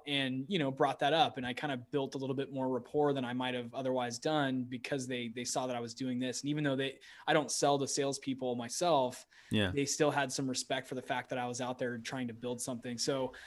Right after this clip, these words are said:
Speaker 1: th-, it, it's funny how it can all kind of end up, uh, merging together, and it can be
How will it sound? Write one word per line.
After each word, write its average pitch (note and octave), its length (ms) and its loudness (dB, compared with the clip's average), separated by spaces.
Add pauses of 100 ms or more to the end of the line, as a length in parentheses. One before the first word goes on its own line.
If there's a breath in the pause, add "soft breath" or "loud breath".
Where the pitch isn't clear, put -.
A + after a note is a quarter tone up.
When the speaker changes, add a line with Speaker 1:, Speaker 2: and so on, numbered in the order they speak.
(180 loud breath)
Speaker 1:
th-, E3 120 2 (100)
it, F#3+ 140 2
it's F#3 160 4
funny G3+ 220 8
how E3+ 120 8
it D3 80 4
can D#3 120 4
all D#3+ 100 10
kind D#3+ 180 4
of C#3 120 2
end D3 160 4
up, C3+ 320 2 (240)
uh, C3 420 2
merging D#3 340 6
together, C3 600 2 (120)
and C3 600 0
it D3 100 -6
can C#3+ 140 -2
be C3 380 2